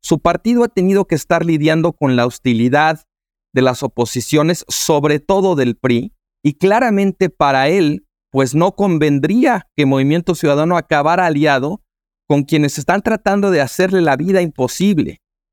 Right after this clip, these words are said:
Entonces, desde luego que en una situación como esta, pues el partido se está debatiendo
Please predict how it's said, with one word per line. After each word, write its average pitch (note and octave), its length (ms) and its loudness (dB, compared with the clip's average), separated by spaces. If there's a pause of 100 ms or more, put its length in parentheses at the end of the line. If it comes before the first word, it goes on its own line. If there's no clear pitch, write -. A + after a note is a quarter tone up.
(320)
Entonces, E3+ 340 0
desde E3 140 0
luego A3+ 300 0
que - 80 0
en F#3+ 80 0
una G3+ 140 0
situación E3 600 -2
como D3+ 260 0
esta, D3+ 280 -2
pues C3+ 200 -4
el C#3+ 140 0
partido F3 460 -2
se D#3 140 -4
está F3+ 280 0
debatiendo D3+ 920 0